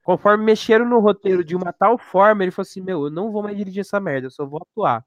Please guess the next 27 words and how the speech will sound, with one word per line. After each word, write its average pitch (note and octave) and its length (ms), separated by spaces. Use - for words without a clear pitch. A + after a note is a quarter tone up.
E C#3 60
aí D#3+ 120
parece F#3+ 340
que - 80
ele F#3+ 100
não G3+ 180
vai B3+ 140
con-, A#3+ 160
não G#3 200
vai A#3 120
fazer, G#3 340
por F#3+ 140
exemplo, F3 320
aquelas E3+ 260
trilogias D3+ 640
igual C#3 220
sempre F3 300
faz, E3+ 640
justamente G#3 560
porque G#3+ 260
não G#3+ 140
ficou - 300
bom F#3 240
o G#3 40
suficiente - 560
como F#3+ 320
o F#3 40